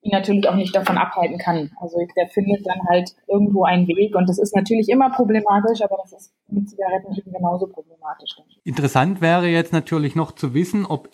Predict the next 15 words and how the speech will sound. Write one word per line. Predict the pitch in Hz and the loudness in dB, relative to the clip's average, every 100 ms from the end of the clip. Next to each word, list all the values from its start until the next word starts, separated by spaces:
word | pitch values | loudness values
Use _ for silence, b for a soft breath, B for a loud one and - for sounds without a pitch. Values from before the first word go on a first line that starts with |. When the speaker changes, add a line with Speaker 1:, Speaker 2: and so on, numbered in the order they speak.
| - | 0
Speaker 2:
E-Zigaretten | 165 190 - 175 147 147 151 | 0 0 -2 -2 0 0 0
helfen | 110 120 156 190 190 185 | 0 2 2 2 -2 -2
können, | - 175 175 170 - | 0 2 2 0 0
ganz | 120 185 220 | 0 0 -4
vom | - 196 180 | -2 0 0
Rauchen | - 139 165 165 170 - | 2 2 2 0 -4 -4
loszukommen, | 139 131 180 202 - - 196 196 214 202 B B B - | 0 2 2 0 -6 -2 0 2 0 -2 B B B -2
weil | 131 | 0
das | 135 143 | 0 0
ist | 190 | 0
ja | 147 | -2
das, | 131 147 185 | 2 0 2
was | 160 147 | -2 -2
zumindest | 160 151 151 147 | -2 0 0 -2
Stand | - 143 135 135 | -4 0 0 -2